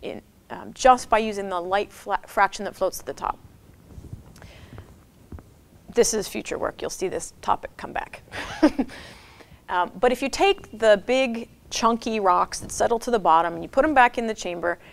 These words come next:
you do the experiment all over again, you get the same answer. So that's really quite reassuring. These olive, khaki-colored circles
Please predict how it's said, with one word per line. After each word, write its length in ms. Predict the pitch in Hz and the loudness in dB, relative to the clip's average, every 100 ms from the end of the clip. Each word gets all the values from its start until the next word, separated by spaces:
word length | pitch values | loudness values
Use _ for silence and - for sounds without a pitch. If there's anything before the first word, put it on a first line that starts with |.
| - | -18
you 100 | - | -14
do 180 | - 247 | -6 -2
the 80 | 277 | 0
experiment 400 | 285 - 196 196 | 0 0 -2 2
all 140 | 220 | 4
over 100 | 262 | 4
again, 220 | 202 185 202 | 2 -4 -4
you 80 | |
get 200 | 233 302 | -4 -6
the 60 | - | -4
same 280 | - 240 240 | -4 -2 0
answer. 360 | 254 - - - | -2 -2 -6 -4
So 160 | - | -2
that's 320 | 262 311 320 233 | 2 2 0 -2
really 280 | 233 233 | 0 0
quite 320 | 226 - 196 196 | -2 2 0 0
reassuring. 480 | 190 180 190 180 | -4 -4 -4 -4
These 220 | 175 180 - _ _ _ _ _ - | -4 -6 -8 _ _ _ _ _ -4
olive, 960 | 156 196 226 302 359 440 440 - - - | 2 2 4 2 2 -2 -8 -16 -20 -20
khaki-colored 840 | - 208 214 285 285 - 277 277 262 | -6 0 0 -2 -6 -2 0 0 -2
circles 800 | 285 294 359 427 - - - | -6 -2 -2 -2 -6 -16 -18